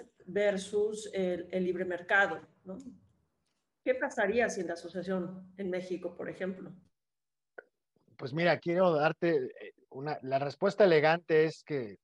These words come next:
Speaker 2: sería un problema, y etcétera. La respuesta, este, pragmática es, pues, alguien más se haría otra asociación y punto, ¿no? Este,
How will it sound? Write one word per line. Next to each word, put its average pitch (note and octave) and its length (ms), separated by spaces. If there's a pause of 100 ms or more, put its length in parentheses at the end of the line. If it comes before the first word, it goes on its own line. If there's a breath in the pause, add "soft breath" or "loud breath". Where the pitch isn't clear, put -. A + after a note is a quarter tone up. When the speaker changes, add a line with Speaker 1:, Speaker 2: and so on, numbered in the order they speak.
Speaker 2:
sería B2 180
un D3 80
problema, C#3 640
y A#2+ 60
etcétera. C#3 480
La B2+ 160
respuesta, E3 800 (120)
este, A#2+ 520
pragmática D3+ 640
es, D#3+ 140
pues, - 120
alguien F#3+ 280
más F3+ 180
se F3 100
haría D3 200
otra E3 180
asociación D3 480
y D3+ 60
punto, F3+ 400
¿no? F3 320
Este, - 360